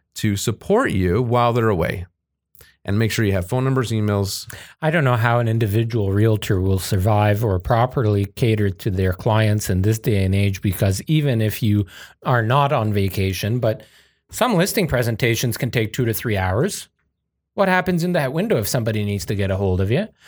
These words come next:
Speaker 2: Uh, what happens if you're sick? What happens if you take a day off because it's your daughter's recital? Uh, I don't know.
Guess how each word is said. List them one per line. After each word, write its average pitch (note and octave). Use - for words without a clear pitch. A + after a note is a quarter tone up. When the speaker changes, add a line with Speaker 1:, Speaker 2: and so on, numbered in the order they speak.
Speaker 2:
Uh, A2
what D3+
happens C#3
if A#2+
you're B2
sick? -
What C3
happens C3
if -
you A#2
take E3
a D#3+
day G#2+
off A#2+
because A2+
it's A2
your A2
daughter's A#2+
recital? B2+
Uh, G#2
I B2
don't A3+
know. -